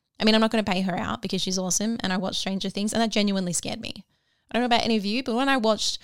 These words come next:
the last season that came out, I watched it late one night and then I had the most hectic dreams I've ever had in my life. So lesson learned, it got into my psyche.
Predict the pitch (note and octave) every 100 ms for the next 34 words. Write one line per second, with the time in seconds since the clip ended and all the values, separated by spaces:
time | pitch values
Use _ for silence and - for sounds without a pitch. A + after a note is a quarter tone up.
0 | - - G3 G3+ A#3 - G#3 G3 G#3 F#3+
1 | - G3 F#3 G3 C#4+ - A3 G#3+ G3+ -
2 | - G3 - G3 G3 F#3 B3+ - A#3 A3
3 | A3 - A#3+ C#4 C#4+ C4 - A3+ G3 -
4 | - G#3 A3 - G#3+ F3 F3+ D#3+ G#3 A#3+
5 | - F3+ F3 F#3+ F3+ F3 E3+ E3 - -
6 | - G3 F#3+ - - _ B3+ D#4+ F#4+ D4+
7 | C4 B3 A#3+ - A3+ F#3 - G3 F#3+ F#3
8 | F3+ E3+ E3+ -